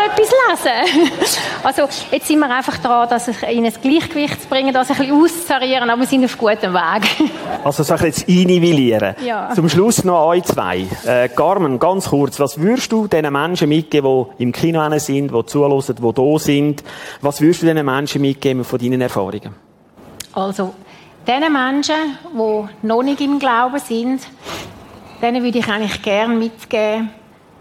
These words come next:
Speaker 1: beziehungsweise denen würde ich schaurig gerne auch so eine Probezeit mit Gott empfehlen.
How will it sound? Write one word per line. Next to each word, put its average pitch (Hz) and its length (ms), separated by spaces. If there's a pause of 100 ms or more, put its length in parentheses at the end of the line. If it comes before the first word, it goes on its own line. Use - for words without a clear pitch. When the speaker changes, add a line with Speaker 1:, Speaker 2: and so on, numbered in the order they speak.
(240)
Speaker 1:
beziehungsweise 220 500
denen 226 180
würde 233 120
ich - 160
schaurig 226 440
gerne 202 420
auch 220 60
so 226 120
eine 226 140
Probezeit 220 600
mit 220 160
Gott 185 280
empfehlen. 185 480